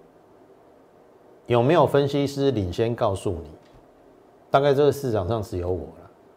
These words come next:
我说你不要过分的去追高传产的个股。好，相对的电子是抗跌的哦。你看哦，今天二三三零，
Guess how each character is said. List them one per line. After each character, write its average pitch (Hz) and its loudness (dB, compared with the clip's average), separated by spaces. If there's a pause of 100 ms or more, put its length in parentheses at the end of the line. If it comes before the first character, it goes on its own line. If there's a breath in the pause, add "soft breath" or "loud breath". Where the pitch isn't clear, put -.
(220)
我 120 4
说 170 6
你 160 2
不 - 0
要 143 2
过 135 2
分 123 2
的 104 0
去 110 -2
追 104 0
高 101 -2
传 92 -4
产 82 -6
的 80 -12
个 85 -8
股。 - -16
好， - 10 (340 loud breath)
相 226 6
对 214 8
的 131 8
电 156 6
子 92 -8
是 127 -4
抗 98 -2
跌 85 -12 (120)
的 76 -10
哦。 - -14 (1040 soft breath)
你 117 0
看 196 8
哦， 160 6 (1600 soft breath)
今 208 4
天 196 4
二 196 8
三 165 4
三 151 2
零， 90 -4